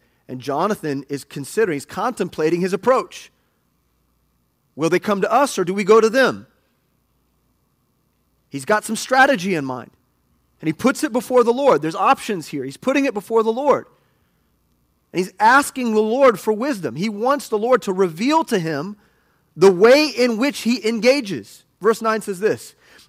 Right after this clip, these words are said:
"If they say thus unto us, 'Tarry until we come to you,' then we will stand still in our place and will not go up unto them. But if they say thus, 'Come up unto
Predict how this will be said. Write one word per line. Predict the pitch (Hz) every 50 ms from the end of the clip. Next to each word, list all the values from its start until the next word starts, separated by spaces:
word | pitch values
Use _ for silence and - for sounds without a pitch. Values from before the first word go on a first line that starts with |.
| _
"If | - -
they | - 226 302 330
say | - - 285 277 285 294
thus | 240 190 233 240 233 - - -
unto | 196 208 196 196
us, | 143 147 135 135 - -
'Tarry | - 226 233 254 277 285
until | 247 220 202 - 220
we | 202 190 175
come | - 233 247 233
to | 190 175
you,' | 143 123 113 113 147 - - - - - - - _ _
then | - 202 226 240
we | 254 254
will | 240 214
stand | - - - 254 269 285 294 277
still | - - - 240 233 226
in | 220
our | 220 220
place | - - 160 147 151 151 - -
and | - 180 185
will | 190 185
not | 180 190 208 220 208 180
go | 202 190 175
up | 180 175 -
unto | 175 175 175 160 185 175
them. | 165 190 165 127 110 92 85 _ _ _ _ _ _ _ _ _ _ _ _ _ _ - - -
But | - 165
if | 160 135
they | 185 226 254
say | - - 233 226 214
thus, | 170 156 254 277 247 190 190 - - - - _ _ _ _
'Come | - 220 233 220
up | 233 226 - -
unto | 190 202 185 -